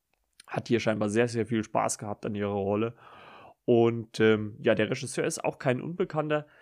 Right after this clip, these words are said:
Der war nämlich schon, äh, der Regisseur, äh, bei Brightburn, Son of Darkness, also der von James Gunn inszenierte Horrorfilm, den ich ja auch schon hier in den Shots besprochen habe.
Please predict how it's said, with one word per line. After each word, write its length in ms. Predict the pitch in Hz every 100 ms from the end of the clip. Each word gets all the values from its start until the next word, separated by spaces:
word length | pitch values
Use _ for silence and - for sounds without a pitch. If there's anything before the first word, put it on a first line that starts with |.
| _ -
Der 120 | 107
war 120 | 123
nämlich 240 | 127 123
schon, 360 | - 120 117 117
äh, 180 | - 120
der 140 | 107 113
Regisseur, 1080 | 110 107 110 110 110 110 - 107 104 104 101
äh, 120 | _ _ _ _ _ _
bei 300 | 101 92 95 _
Brightburn, 640 | 104 104 135 135 127 127
Son 240 | - 113 107
of 120 | -
Darkness, 460 | 104 117 127 123
also 160 | 117 101
der 140 | 104
von 280 | 104 101 98 -
James 280 | 104 202
Gunn 340 | - 214 120 117
inszenierte 640 | - 110 - 107 110 104
Horrorfilm, 420 | 123 143 131 127
den 160 | 110 110
ich 80 | 107
ja 100 | 101
auch 120 | 165
schon 180 | - 120
hier 160 | 127
in 60 | 117
den 120 | 104
Shots 220 | 117 110
besprochen 480 | - 98 110 104 107
habe. 320 | 101 107 123